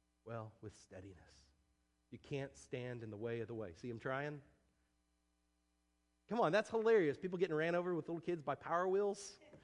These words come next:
They're trying to stand in the way of the way. <laughs> You, you can't do it. Uh, look at Paul's response. Uh, go,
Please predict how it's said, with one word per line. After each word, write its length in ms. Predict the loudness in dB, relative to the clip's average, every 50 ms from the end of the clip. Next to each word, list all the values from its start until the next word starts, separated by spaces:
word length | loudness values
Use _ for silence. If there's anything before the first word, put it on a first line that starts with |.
| -20 -20 -20 -12 -4
They're 100 | -4 -2
trying 280 | 6 8 8 10 10
to 40 | 6
stand 360 | 2 6 6 8 8 8 8
in 60 | 8 6
the 60 | 8
way 180 | 8 8 8
of 100 | 8 8
the 40 | 6
way. 380 | 8 8 8 10 10 8 6 4 0
<laughs> 40 | -14 -8 -8 -8 -6 -6 -10 -8 -8 -14 -14 -14 _ _ _ _ _ _ _ _ _ _ _ _ _ _
You, 140 | 0 0 4 4
you 100 | 4 6
can't 320 | 8 10 10 10 8 8
do 240 | 10 12 12 12 12
it. 200 | 12 12 12 10 -4 -12 -16 -18 -18 -20 -20 -20 -20 _ _ _ _ _ _ _ _ _ _ _ _
Uh, 140 | 2 4 4
look 200 | 8 6 8 8
at 120 | 6 4 12
Paul's 280 | 12 12 12 12 12
response. 480 | 10 4 8 10 10 10 10 8 4 -2
Uh, 260 | -2 -2 -2 -2 0 6
go, 260 | 12 12 12 12 12